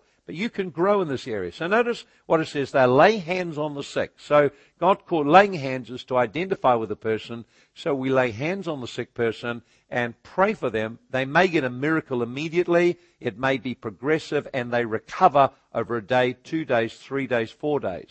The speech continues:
So you need to take into account you may not see anything immediately happen. It doesn't mean it hasn't happened.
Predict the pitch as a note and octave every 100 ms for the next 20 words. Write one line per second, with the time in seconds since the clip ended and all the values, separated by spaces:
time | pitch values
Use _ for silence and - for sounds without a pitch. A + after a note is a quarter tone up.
0 | - - D3+ D3 - _ _ C3 C3 C3+
1 | G3+ - G#3 - E3+ - D3 C#3+ C3 -
2 | E3 C3+ A#2 - _ _ _ A#2+ D3 D3
3 | C#3+ C3+ - - - D#3 C#3+ F3 F3 D3
4 | B2+ B2+ C3 D#3 C#3+ D3 C3+ A2 A2 B2
5 | F#2 D2+ _ _ _ - F#2 - D3 C#3+
6 | E3+ - C#3 C3 A2 A2+ B2+ - G#2+ F#2+
7 | A2 G#2+ G2 A2 G#2 D#2+ C#2